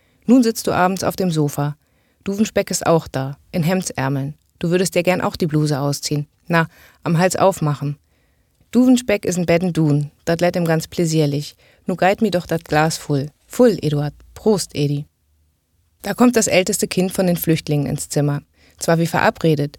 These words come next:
stellt sich an den Ofen, will die Kissen für seine Geschwister wärmen. So eine Zehnjährige sieht mehr, als man denkt. Ganz den Respekt noch verlieren die Kinder vor dir, bloß weil die keine Wohnung kriegen.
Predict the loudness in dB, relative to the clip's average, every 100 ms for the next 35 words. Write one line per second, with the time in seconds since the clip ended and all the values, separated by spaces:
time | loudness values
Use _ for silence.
0 | _ -2 0 0 -2 -4 -2 -2 -2 0
1 | -2 0 -2 -2 -2 -2 -2 -2 -2 -2
2 | -2 0 -2 -2 -4 -2 -2 -4 -8 -20
3 | -20 -8 -2 0 0 0 0 0 0 -2
4 | -2 0 0 0 -2 -4 -2 0 -2 -6
5 | _ _ _ -4 -2 -2 -2 0 0 0
6 | -2 -2 -2 0 2 0 0 -2 -2 0
7 | 0 0 2 0 -4 _ _ -4 2 2
8 | 2 0 0 -2 -2 0 2 0 -2 -6
9 | -4 -6